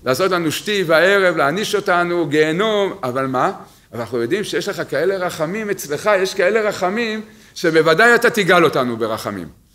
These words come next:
והקדוש ברוך הוא רק מחכה שנגיע לדעת הזאת.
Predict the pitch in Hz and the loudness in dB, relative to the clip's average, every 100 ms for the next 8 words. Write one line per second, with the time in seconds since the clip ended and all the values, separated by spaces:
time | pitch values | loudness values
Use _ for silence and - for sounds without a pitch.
0 | _ - - 117 123 151 208 220 226 208 | _ -20 -4 0 2 4 2 2 0 2
1 | 190 240 226 226 208 - 240 233 208 180 | 0 0 -2 0 0 2 2 2 0 4
2 | 208 202 175 170 - 110 107 | 6 6 6 4 2 -2 -4